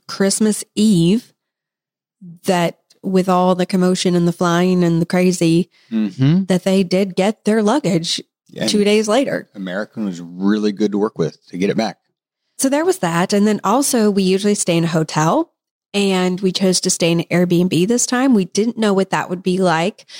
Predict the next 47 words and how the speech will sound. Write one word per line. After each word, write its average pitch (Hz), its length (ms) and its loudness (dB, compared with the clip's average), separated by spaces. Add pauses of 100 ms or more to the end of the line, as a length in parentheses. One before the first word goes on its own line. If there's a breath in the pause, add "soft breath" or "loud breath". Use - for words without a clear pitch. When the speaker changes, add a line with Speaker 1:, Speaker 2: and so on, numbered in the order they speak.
(200 loud breath)
Speaker 1:
because 185 260 -2
the 185 80 -2
hotel 180 320 0
that 185 100 -2
we 170 80 2
stay 165 240 -2
at, 165 140 -2
the - 80 -12
kids - 300 -2
just 180 200 -2
love. 170 720 0 (340)
We've 180 160 0
done 165 200 0
it - 80 -4
for 175 100 -2
so 175 160 -2
many 165 180 0
years. 233 480 0
They 175 120 -2
just 165 160 -6
have 170 160 -4
so 180 100 -4
many 170 140 0
memories 190 420 0
there. 175 220 0
It's - 240 -2
just - 340 -6
their 160 100 -2
favorite 170 340 -4
hotel. 185 460 0 (1200 soft breath)
But 247 120 2
we're 214 120 2
like, 208 220 0
"We're 214 80 2
gonna 233 160 -2
try 190 180 0
something 190 320 -2
new." 170 220 0
So - 160 0
we 214 60 4
stayed 254 260 0
at 285 160 -2
an 233 80 0
Airbnb, 196 680 2
and 185 600 0 (140)
that 147 220 -2
was - 320 -2